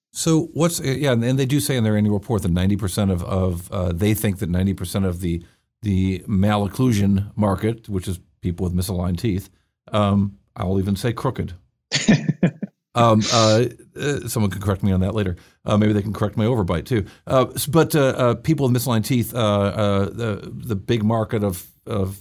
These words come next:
Speaker 1: you know, fifteen million people, um, uh, uh, globally, they think they can handle ninety percent of that. What's the holdup? What, is it educating the orthodontist? Do the orthodontists make less money doing this and therefore prefer other solutions 'cause they can make bigger money if they start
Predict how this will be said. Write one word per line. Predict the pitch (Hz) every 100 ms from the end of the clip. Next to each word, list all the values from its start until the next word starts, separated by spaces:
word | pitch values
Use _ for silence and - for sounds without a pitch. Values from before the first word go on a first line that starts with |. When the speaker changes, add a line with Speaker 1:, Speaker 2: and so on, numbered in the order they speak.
| -
Speaker 1:
you | 98
know, | 95 98 101 -
fifteen | 110 - 104
million | 98 98
people, | 87 104 104 95 - _ _ _
um, | 113 107 101 101 101 _ _ _
uh, | 123 127 120 _ -
uh, | 110
globally, | 104 117 135 110 104
they | 127
think | 151
they | 131
can | 113
handle | 104 117 117 101
ninety | 101 113 110
percent | - 95 - 139
of | 120
that. | 92 101 - _ _ _
What's | 135 170 170 -
the | 143
holdup? | - 143 135 110 -
What, | 113 123
is | 120 113
it | -
educating | 123 131 - 120 123 123 120
the | 107
orthodontist? | 107 107 92 107 120 135 123
Do | 104
the | 104
orthodontists | 117 110 104 107 101
make | 104 101 107 -
less | 110 101
money | 110 95 113 123 123 _ _ _
doing | 123 123 113
this | 117 120
and | 104
therefore | 101 104 117 101
prefer | 98 - 101 98
other | 104
solutions | 98 98 98 95 120 -
'cause | 101
they | 98
can | 98
make | 95 95 -
bigger | 104 101
money | 95 107
if | 98
they | 98
start | - 87